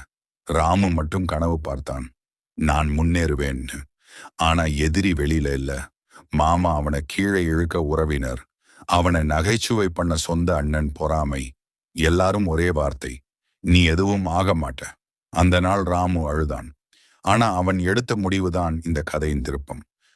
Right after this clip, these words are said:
மௌனம்தான் முதல் ஆயுதம். சில நேரம் ஒரு வார்த்தை கூட பேசாம இருக்கிறது தான் மிகப்பெரிய பதில். அந்த நாள்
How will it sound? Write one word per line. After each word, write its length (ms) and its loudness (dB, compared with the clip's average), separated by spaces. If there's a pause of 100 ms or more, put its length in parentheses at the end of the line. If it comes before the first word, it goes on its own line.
(180)
மௌனம்தான் 760 0
முதல் 300 -4
ஆயுதம். 420 -8 (420)
சில 520 2
நேரம் 520 0 (560)
ஒரு 260 4
வார்த்தை 520 0
கூட 360 -2
பேசாம 480 0
இருக்கிறது 380 0
தான் 200 0
மிகப்பெரிய 540 -2
பதில். 360 -4 (760)
அந்த 380 4
நாள் 420 -2